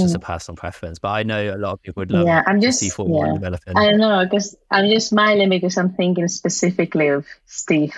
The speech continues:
Speaker 2: Gunpowder Jam, who loves <laughs> the
Speaker 1: Exactly,
Speaker 2: halation,
Speaker 1: yeah. I,
Speaker 2: and that's
Speaker 1: I
Speaker 2: the
Speaker 1: know,
Speaker 2: only reason
Speaker 1: I
Speaker 2: why
Speaker 1: know
Speaker 2: he
Speaker 1: he
Speaker 2: shoots
Speaker 1: loves
Speaker 2: and stuff. <laughs>
Speaker 1: photos without halations as well. I know he loved Kodak Vision when I first started shooting it. Um, and I took a photo of, um,
Speaker 2: Mm.
Speaker 1: Katie,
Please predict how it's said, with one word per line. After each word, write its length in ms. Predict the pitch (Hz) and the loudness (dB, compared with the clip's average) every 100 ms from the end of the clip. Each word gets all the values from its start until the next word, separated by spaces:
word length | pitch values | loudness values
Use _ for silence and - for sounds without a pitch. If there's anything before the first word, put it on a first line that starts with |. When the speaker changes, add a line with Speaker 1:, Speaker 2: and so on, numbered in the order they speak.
| - | -8
Speaker 2:
Gunpowder 560 | - 151 147 139 139 139 | -2 -2 0 0 0 2
Jam, 440 | 135 131 139 214 - | 2 0 -2 -6 -2
who 160 | 170 | 0
loves 720 | 175 165 175 180 180 180 - - | 2 4 4 4 4 2 -2 -8
<laughs> 80 | 214 | 0
the 80 | 185 | 2
Speaker 1:
Exactly, 340 | 180 170 196 | 2 0 2
Speaker 2:
halation, 300 | 190 190 196 | 2 0 0
Speaker 1:
yeah. 160 | 175 170 | -2 -2
I, 60 | 160 | -2
Speaker 2:
and 80 | 175 | 0
that's 140 | 175 | 0
Speaker 1:
I 40 | |
Speaker 2:
the 80 | 175 | 2
Speaker 1:
know, 60 | 175 | 0
Speaker 2:
only 80 | 170 | 0
reason 220 | 175 190 | 0 0
Speaker 1:
I 20 | 165 | 2
Speaker 2:
why 60 | |
Speaker 1:
know 40 | 170 | 2
Speaker 2:
he 40 | |
Speaker 1:
he 60 | 156 | 2
Speaker 2:
shoots 120 | - | 0
Speaker 1:
loves 280 | 220 113 110 | 0 -2 0
Speaker 2:
and 160 | 196 202 | 0 2
stuff. 300 | - 208 247 - | 0 0 -2 -6
<laughs> 40 | |
Speaker 1:
photos 400 | - 120 117 107 | -2 0 2 2
without 360 | 113 107 113 - | 0 0 2 0
halations 540 | - 113 110 107 110 110 | 0 0 0 -2 -2 -4
as 80 | 104 | -4
well. 200 | 110 107 | -2 -2
I 60 | |
know 140 | 104 101 | -4 -4
he 100 | 101 | -4
loved 280 | 101 101 - | -4 -6 -8
Kodak 360 | 107 101 101 | -6 -6 -6
Vision 260 | 107 101 101 | -6 -6 -6
when 100 | 98 | -6
I 100 | 95 | -6
first 340 | - 104 92 | -4 -6 -6
started 300 | - 101 104 | -6 -6 -6
shooting 360 | - 110 101 104 | -6 -6 -6 -6
it. 220 | 101 101 _ _ _ | -6 -6 _ _ _
Um, 140 | - 95 | -8 -6
and 100 | 98 | -4
I 40 | |
took 180 | 95 98 | -6 -10
a 40 | |
photo 300 | - 101 90 92 | -6 -6 -6 -8
of, 120 | - | -6
um, 320 | 98 95 95 | -6 -4 -2
Speaker 2:
Mm. 260 | 98 185 175 | 2 2 2
Speaker 1:
Katie, 560 | 104 98 - 107 101 | -2 -4 -6 -4 -6